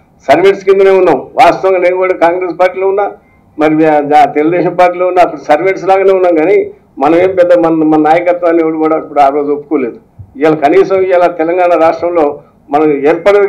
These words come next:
కాబట్టి కేసీఆర్ గారి పని వల్ల మనం తలెత్తుకొని తిరగలుగుతున్నాం. ఇవాళ నువ్వు తిరిగినా, నేను తిరిగినా, నువ్వు ఒకవేళ పీసీసీ ప్రెసిడెంట్ అయినా, తెలంగాణ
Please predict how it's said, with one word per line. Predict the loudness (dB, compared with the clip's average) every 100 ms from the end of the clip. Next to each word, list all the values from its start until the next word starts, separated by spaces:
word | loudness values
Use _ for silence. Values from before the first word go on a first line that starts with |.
| 2
కాబట్టి | 2 0 -4 -4
కేసీఆర్ | -6 -4 -4 -2
గారి | -4 -4
పని | -2 0
వల్ల | 0 2 0 -2 _ _ -4
మనం | -2 -2
తలెత్తుకొని | -2 -4 -6 -6 -4
తిరగలుగుతున్నాం. | -4 -4 -6 -8 -18 -20 _ _ _
ఇవాళ | -2 2 2
నువ్వు | 2
తిరిగినా, | 2 2 4 4 2
నేను | 0
తిరిగినా, | -2 -2 -2 0
నువ్వు | -2
ఒకవేళ | -2 -4 -4
పీసీసీ | -4 -6 -6 -8
ప్రెసిడెంట్ | -6 -4 -4 -4
అయినా, | -2 -2 -4 _ _ _
తెలంగాణ | -2 0 2 2